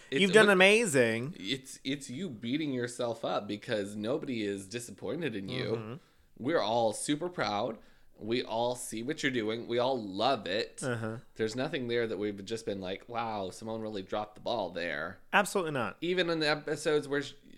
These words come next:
Speaker 1: she's had a little trouble.
Speaker 2: But it's, I don't know s-, enough.
Speaker 1: Maybe it's just that, uh, I'm here being like, "I love Simone so much that I, she can't let me down."
Speaker 2: I, I feel like I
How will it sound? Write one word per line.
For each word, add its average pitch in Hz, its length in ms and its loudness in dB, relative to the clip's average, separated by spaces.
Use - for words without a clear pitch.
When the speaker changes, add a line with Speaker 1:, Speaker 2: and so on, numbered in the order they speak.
Speaker 1:
she's 117 420 -4
had 110 260 4
a 113 40 0
little 117 280 -2
trouble. 151 480 -2
Speaker 2:
But 247 180 8
it's, 214 220 4
I 226 200 10
don't 262 240 2
know 208 520 8
s-, - 300 -6
enough. 170 420 8
Speaker 1:
Maybe 180 60 6
it's 175 120 0
just 165 180 -4
that, 131 220 2
uh, 120 80 -2
I'm 123 260 0
here 127 220 -4
being 104 240 -4
like, 92 340 -6
"I 104 240 0
love 101 300 -4
Simone 98 360 -6
so - 160 -6
much 90 300 -8
that - 180 -6
I, 92 380 -4
she 104 340 -6
can't 101 340 -6
let 110 120 -8
me 135 120 -8
down." 147 420 -6
Speaker 2:
I, 240 300 10
I 190 140 10
feel 240 200 0
like 247 180 0
I 196 260 4